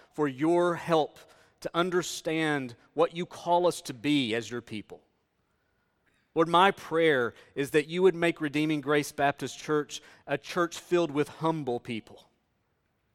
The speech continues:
That you would help us see the glory and the beauty of living lives marked by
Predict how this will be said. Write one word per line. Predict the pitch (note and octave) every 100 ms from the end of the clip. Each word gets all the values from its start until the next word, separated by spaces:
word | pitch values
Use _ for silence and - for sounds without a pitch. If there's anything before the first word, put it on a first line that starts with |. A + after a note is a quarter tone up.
| _ _ _ _ _ _ _ _ _ _ _ _ _ _ _
That | C#3+
you | D#3+ F#3+
would | F#3 C#3 - -
help | F#3 F#3
us | D#3+
see | - - - G3 F#3 E3 B2+ - _ _ _ _ _ _ _ _ _ _ _ -
the | C#3+
glory | D3+ E3 G3 G#3 E3+ C3 B2
and | B2+
the | B2
beauty | C3 F#3 G3 C3 G2+ F2+ _ _ _ _ _ _
of | B2
living | D3 D#3+ D3+
lives | C#3+ D3+ D#3 D3+ D3
marked | D3 D3+ D3+ C3
by | B2+ A#2+